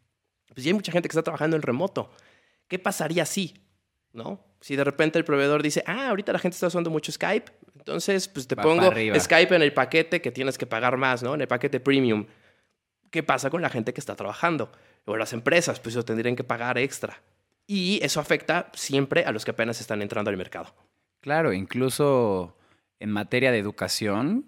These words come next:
Speaker 2: eh, de educación remota, en, en la que la gran mayoría de los contenidos que se utilizan ya ni siquiera son,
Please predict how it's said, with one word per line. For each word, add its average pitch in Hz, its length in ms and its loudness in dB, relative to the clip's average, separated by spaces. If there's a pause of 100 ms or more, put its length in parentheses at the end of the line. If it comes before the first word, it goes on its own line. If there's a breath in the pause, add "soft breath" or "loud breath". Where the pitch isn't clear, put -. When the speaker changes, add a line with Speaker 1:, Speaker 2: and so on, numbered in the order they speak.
Speaker 2:
eh, 90 400 -4
de 90 80 -8
educación 92 480 -6
remota, 101 520 -2
en, 165 220 -4
en 90 160 -10
la 78 140 -6
que 82 240 -8
la 82 260 -6
gran 98 360 -4
mayoría 107 300 -2
de 104 60 -4
los 92 180 -6
contenidos 92 600 -8
que - 80 -16
se - 80 -12
utilizan 92 460 -8
ya 92 80 -2
ni 110 80 -2
siquiera 92 320 -6
son, 90 320 -6